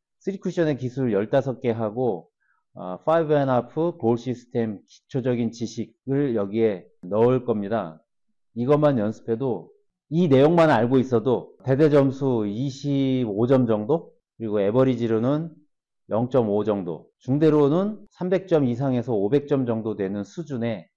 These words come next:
쓰리 쿠션 능력을 갖출 수 있습니다. 제가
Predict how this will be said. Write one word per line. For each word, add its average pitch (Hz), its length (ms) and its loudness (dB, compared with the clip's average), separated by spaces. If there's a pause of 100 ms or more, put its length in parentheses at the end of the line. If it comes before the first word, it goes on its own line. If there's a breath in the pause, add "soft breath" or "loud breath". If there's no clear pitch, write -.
(100)
쓰리 180 220 -4
쿠션 160 300 -2
능력을 101 640 -4 (340)
갖출 - 280 -16
수 101 160 -14
있습니다. 85 500 -16 (180)
제가 139 520 2